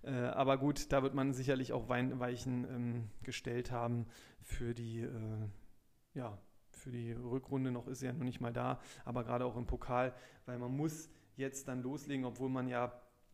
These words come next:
schon auch sechs Punkte gesammelt hat. Aber der B F C hatte einen super Tag, Kobel war super aufgelegt, äh, war wieder wie so ein Oktopus mit mehreren Armen ausgestattet anscheinend. Und dann halt solide Punkte, Kempf, Ottavio, Kübler und noch viele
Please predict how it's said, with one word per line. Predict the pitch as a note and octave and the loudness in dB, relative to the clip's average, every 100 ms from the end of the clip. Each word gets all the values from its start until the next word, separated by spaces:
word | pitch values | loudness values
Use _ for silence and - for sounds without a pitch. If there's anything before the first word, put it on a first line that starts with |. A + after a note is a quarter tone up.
| - D3 | -8 -4
schon | C#3 D#3 | 0 0
auch | D#3 | 0
sechs | D3+ D#3+ | 0 -6
Punkte | - E3+ D#3+ | -6 -6 -4
gesammelt | D#3 F3 F3+ B2 | -4 -2 -4 -2
hat. | C3+ D#3 - - - - | -4 -4 -12 -20 -20 -14
Aber | - C#3 C#3+ C#3 C#3 C3 - - G#2 A#2+ C3+ - | -6 -4 -2 -2 -6 -12 -14 -16 -16 -16 -16 -10
der | C3+ | -8
B | C#3 | -6
F | C#3+ | -8
C | - D#3+ | -8 -6
hatte | D3+ D3+ | -4 -4
einen | C#3+ C#3 | -6 -6
super | C#3+ D3 | -6 -8
Tag, | C#3+ D3+ E3 E3 | -8 -6 -6 -8
Kobel | - E3 D#3+ D3+ | -6 -2 -2 -2
war | C#3 C3+ | -2 -4
super | D#3 D#3 | -2 -2
aufgelegt, | C#3+ C#3 D3 C3+ C#3 C#3 - | -2 -4 -4 -4 -4 -6 -12
äh, | C#3+ C3 C3 B2+ A#2 - | -10 -8 -6 -8 -12 -14
war | C3+ B2+ | -12 -8
wieder | B2+ | -8
wie | B2 | -8
so | C3 | -8
ein | |
Oktopus | C3 C3 C#3 - C3+ C3+ - - - | -10 -10 -12 -8 -8 -10 -18 -20 -16
mit | C3 | -10
mehreren | C3 C3 B2+ B2+ | -8 -6 -6 -6
Armen | C3 C3+ C#3+ | -6 -6 -6
ausgestattet | C#3 C3+ C3+ - C3+ C#3 C3+ | -8 -10 -12 -8 -8 -6 -8
anscheinend. | C3 - C3+ C3+ C3 - - - | -8 -8 -6 -8 -10 -16 -20 -12
Und | C#3+ C3 | -6 -4
dann | C3+ | -4
halt | C#3 C#3+ | -4 -6
solide | - C#3 C#3 C#3+ | -6 -8 -6 -6
Punkte, | D3+ D#3 D3+ C#3+ C#3 - - - - | -6 -6 -4 -6 -6 -10 -20 -20 -12
Kempf, | - D3 C#3+ C#3+ | -8 -6 -6 -8
Ottavio, | C3+ - C3+ C3 C3 | -12 -8 -6 -6 -8
Kübler | C3 D3+ C#3 C3 C3 C3 | -8 -8 -6 -4 -6 -6
und | C#3 | -10
noch | C#3+ | -10
viele | - E3 D3 C#3 C#3 | -12 -10 -8 -8 -10